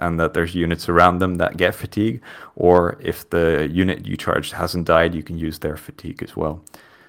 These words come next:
to kind of, uh, make sure that there's actual fatigue on your enemy to, uh, to be able to, uh, use this.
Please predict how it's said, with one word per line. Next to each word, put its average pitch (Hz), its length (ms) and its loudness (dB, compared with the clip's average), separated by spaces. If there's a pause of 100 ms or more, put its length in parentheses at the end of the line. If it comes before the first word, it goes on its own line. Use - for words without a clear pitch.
(180)
to 82 120 0
kind 80 240 -2
of, 76 200 -4
uh, 76 180 0
make 78 200 -4
sure 78 200 -2
that 73 220 -2
there's 80 180 -2
actual 73 340 0
fatigue 76 480 -6
on 76 140 -6
your 76 180 -4
enemy 78 300 -6
to, - 360 -8
uh, - 180 -4
to - 100 -14
be 95 100 -2
able 64 160 -2
to, 76 300 -2
uh, 73 180 -2 (140)
use 87 280 2
this. - 360 -4